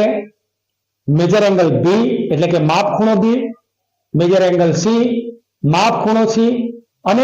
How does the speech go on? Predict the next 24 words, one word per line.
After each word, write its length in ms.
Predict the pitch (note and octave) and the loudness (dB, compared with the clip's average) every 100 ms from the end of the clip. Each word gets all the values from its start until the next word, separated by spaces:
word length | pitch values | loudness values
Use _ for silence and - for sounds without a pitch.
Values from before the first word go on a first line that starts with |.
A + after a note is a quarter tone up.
| A#3+ | 2
મેજર 240 | A3+ A3 G#3 | 2 2 2
એંગલ 180 | G3 G3 | 2 2
ડી 180 | E3+ F#3 F3 - - F3+ | 2 2 0 -6 -6 -4
એટલે 180 | F3+ F3 | 0 2
માપ 160 | E3 E3+ E3+ | 2 0 -2
ખૂણો 240 | E3 G3+ C#4 C4+ - _ _ _ | 0 0 0 -4 -12 _ _ _
ડી. 240 | D#3+ E3 B2+ E3 - | -2 0 0 -4 -6
તો 80 | - A#3+ A#3 | -4 -2 2
એ 60 | A3+ | 2
રીતે 200 | A3 G#3+ F#3+ | 2 0 0
ચતુષ્કોણને 540 | F3+ F#3+ F#3 F3 F3 F3 | 0 0 0 0 0 0
ચાર 180 | F3 E3+ F#3+ | 0 0 0
ખૂણાઓ 280 | F#3 G3 G3 | 0 0 2
મળે 160 | G3+ G#3+ G#3+ | 2 0 0
છે. 80 | C4+ - - _ - _ - | -2 -4 -10 _ -20 _ -6
અને 140 | F3+ F3+ F3 F3 | -2 0 -2 0
અહીંયા 440 | F3 G#3+ A#3 E3 B2 - - - - | 0 2 2 0 -2 -8 -12 -6 -2
આ 100 | B3 C4+ | 0 0
આકૃતિમાં 680 | G#3+ G#3+ G#3+ A3 F#3+ E3 C3+ - - _ - | 0 0 0 0 0 0 -2 -6 -12 _ -4
સામ 320 | F3+ G#3+ B3+ B3+ - | -2 0 0 0 0
સામેના 440 | A3 A3 A3 A3 A3 | 0 2 2 0 0
ખૂણાઓને 480 | A3 G#3 G#3 G#3 G#3 G3+ | -2 0 2 2 0 0
તમે 180 | G3 G3 | 0 2
જોડો 240 | F#3 F#3 | 2 2